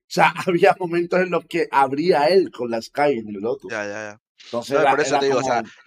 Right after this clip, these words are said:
Speaker 2: no, eh, porque, porque para hacer un cambio de roles no es suficiente como que con uno, o sea, como para acabar, ¿de qué te sirve ponerle a,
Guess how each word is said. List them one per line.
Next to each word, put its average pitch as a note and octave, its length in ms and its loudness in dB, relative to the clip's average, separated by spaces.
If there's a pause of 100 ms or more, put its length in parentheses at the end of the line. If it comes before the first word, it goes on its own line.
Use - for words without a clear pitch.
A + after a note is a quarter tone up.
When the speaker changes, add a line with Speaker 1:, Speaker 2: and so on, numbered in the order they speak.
Speaker 2:
no, C#3+ 140 -4
eh, D3 60 -6 (160)
porque, C#3 320 -8
porque C3 320 -12
para B2 220 -6
hacer C3+ 260 -10
un B2+ 300 -20
cambio B2 400 -8
de C3+ 60 -6
roles C3+ 400 -10
no B2+ 100 -12
es A2+ 80 -10
suficiente C3+ 520 -12
como B2 220 -10
que A#2+ 240 -8
con A2 260 -10
uno, A2+ 260 -12
o - 40 -20
sea, A2+ 220 -6
como G#2+ 200 -10
para A2+ 200 -6
acabar, A#2+ 220 -2
¿de C3 100 -4
qué C3 80 -6
te C#3+ 100 -8
sirve C#3 240 -8
ponerle A#2 480 -8
a, A2+ 160 -4